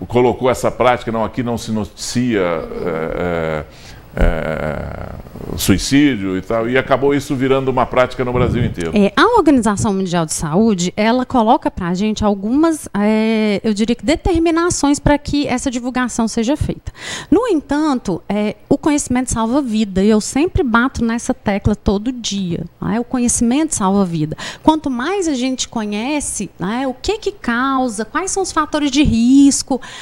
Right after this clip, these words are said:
Speaker 2: mais a gente consegue salvar a vida. Então, nós seres humanos, independente de sermos ou não da saúde mental,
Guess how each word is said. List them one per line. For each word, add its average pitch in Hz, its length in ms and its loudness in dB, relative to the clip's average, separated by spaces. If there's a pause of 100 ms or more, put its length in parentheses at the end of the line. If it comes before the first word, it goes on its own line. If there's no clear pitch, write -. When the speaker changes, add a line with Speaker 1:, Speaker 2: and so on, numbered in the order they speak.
(220)
Speaker 2:
mais 330 380 2
a 339 60 0
gente 302 200 0
consegue 269 400 -2
salvar 226 420 2
a 254 40 2
vida. 190 340 -2
Então, 254 340 4 (220)
nós 339 320 0
seres 233 320 -2
humanos, 226 460 2
independente 240 800 2
de 233 80 2
sermos 226 480 2
ou 208 120 0
não 220 260 0
da 247 80 -2
saúde 190 420 -2
mental, 214 580 2